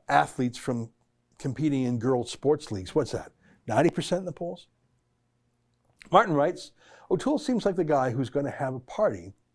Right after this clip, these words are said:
after finishing second, although second place was more or less guaranteed by historical factors." Really? Uh, there are upset elections all the time. I think of Mike Harris, the Premier of Ontario, who had an upset election a couple decades ago now.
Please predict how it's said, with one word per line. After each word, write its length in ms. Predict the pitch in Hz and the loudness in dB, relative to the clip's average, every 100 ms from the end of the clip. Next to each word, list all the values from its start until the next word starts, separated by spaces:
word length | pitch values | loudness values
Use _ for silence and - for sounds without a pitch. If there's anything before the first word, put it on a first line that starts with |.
| _ - - _ _ | _ -20 -20 _ _
after 200 | 147 - | -4 -4
finishing 380 | 123 175 160 151 | 0 2 2 0
second, 540 | 139 - 240 104 90 _ _ _ _ | 0 0 0 -2 -8 _ _ _ _
although 200 | 123 123 | -2 -2
second 320 | 117 170 147 | -2 -4 -4
place 260 | 123 131 123 | -2 -2 -4
was 140 | 120 | -6
more 120 | 151 156 | -4 -2
or 60 | |
less 160 | 127 104 | -2 -4
guaranteed 540 | - 123 110 143 104 | -6 -6 -4 -6 -6
by 100 | 107 | -8
historical 460 | 101 104 117 107 98 | -12 -14 -16 -18 -18
factors." 420 | 101 104 - - _ _ _ _ _ _ | -18 -18 -20 -20 _ _ _ _ _ _
Really? 420 | 160 165 185 247 240 _ _ _ _ _ _ _ _ _ - | 4 6 6 2 -2 _ _ _ _ _ _ _ _ _ 0
Uh, 180 | 143 | 2
there 240 | 151 170 170 | 6 8 8
are 100 | 165 | 6
upset 380 | 175 147 180 170 | 2 0 -2 0
elections 500 | 143 147 139 156 147 | 2 0 0 -6 -4
all 200 | - 139 | 0 2
the 60 | 160 | 2
time. 320 | - 233 165 | -2 -4 -2
I 80 | 110 | -2
think 220 | 151 135 | -2 -2
of 160 | 113 | -4
Mike 260 | 110 135 139 | -2 -2 -4
Harris, 540 | - 175 175 127 - - _ _ | -4 0 0 -2 -8 -20 _ _
the 80 | - | -14
Premier 280 | - 151 143 | -4 0 0
of 80 | 127 | 0
Ontario, 520 | 131 - 160 147 117 | -2 -2 -2 0 -2
who 120 | 131 | -4
had 180 | 120 127 | -2 -2
an 120 | 120 131 | -4 -6
upset 380 | 131 - 139 127 | -8 -4 -4 -2
election 600 | 120 123 123 120 110 110 | -2 -2 -4 -8 -10 -10
a 40 | |
couple 180 | - - | -18 -16
decades 460 | 92 131 - 107 87 | -12 -10 -10 -12 -12
ago 240 | 85 78 | -16 -18
now. 300 | 78 - 123 | -16 -18 -18